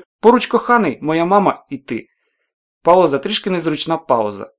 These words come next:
«А як себе поводить Градобур?» переводить розмову на інше Аліна. «Ніяк, мовчить, наляканий. По-моєму, він не тільки тебе боїться, мене не менше», відповідає Марта. «Звичайно, бути жінкою — то новий досвід для Градобура.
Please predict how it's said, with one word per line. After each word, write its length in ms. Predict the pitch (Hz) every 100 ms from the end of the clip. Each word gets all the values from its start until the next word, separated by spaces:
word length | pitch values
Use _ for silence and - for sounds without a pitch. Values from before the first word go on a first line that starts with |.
| _ _ _
«А 80 | 135
як 160 | 190 220
себе 180 | 240
поводить 360 | 233 208 202 202
Градобур?» 540 | 185 180 165 139 139
переводить 520 | - 143 139 143 135 139
розмову 400 | 143 123 147 135
на 80 |
інше 260 | 131 127 131
Аліна. 300 | 120 104 101
«Ніяк, 480 | 247 294 160 101 -
мовчить, 520 | 165 220 - 202 - -
наляканий. 560 | 131 147 175 120 104
По-моєму, 440 | 101 196 247 208 170
він 140 | 180
не 80 | 175
тільки 280 | 175 220 170
тебе 260 | 151 135
боїться, 420 | 117 123 113 - 113
мене 260 | 135 196
не 100 | 214
менше», 420 | 180 123 110 104 - 120
відповідає 540 | 131 131 127 139 156
Марта. 400 | 135 113 - - _ _ _ _ _ _ _ -
«Звичайно, 680 | 123 185 - 139 139 113 -
бути 260 | 139 180 208
жінкою — 360 | 185 220 151 139
то 100 | 151
новий 360 | 170 180 202
досвід 400 | 147 147 - 120
для 120 | 120 120
Градобура. 600 | 139 139 127 113 101